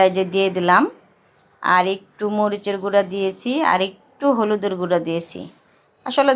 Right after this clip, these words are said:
ঝালটা আপনি বেশি ঝাল খাইলে, মানে খাইতে চাইলে বেশি করে দিবেন, আর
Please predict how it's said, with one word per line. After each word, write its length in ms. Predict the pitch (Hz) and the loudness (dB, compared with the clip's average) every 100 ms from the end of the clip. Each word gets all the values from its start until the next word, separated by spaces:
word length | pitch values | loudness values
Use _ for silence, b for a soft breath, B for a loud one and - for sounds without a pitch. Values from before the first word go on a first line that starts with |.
| 226 | 4
ঝালটা 360 | 240 226 226 220 | 4 4 4 2
আপনি 180 | 220 214 220 | 2 -4 -4
বেশি 160 | 226 196 | -6 0
ঝাল 160 | 202 220 220 | 0 0 0
খাইলে, 420 | 226 196 202 202 202 196 202 | 0 0 -2 0 0 -2 -4
মানে 220 | 196 190 190 185 147 | -2 -2 0 -2 -4
খাইতে 260 | 180 202 202 | -4 -6 -4
চাইলে 180 | 208 202 196 | -4 -4 -4
বেশি 160 | 214 214 208 | -6 -6 -4
করে 140 | 208 190 | -4 -4
দিবেন, 240 | 185 220 320 b b b b - | -2 -2 -4 b b b b -6
আর 180 | - | -2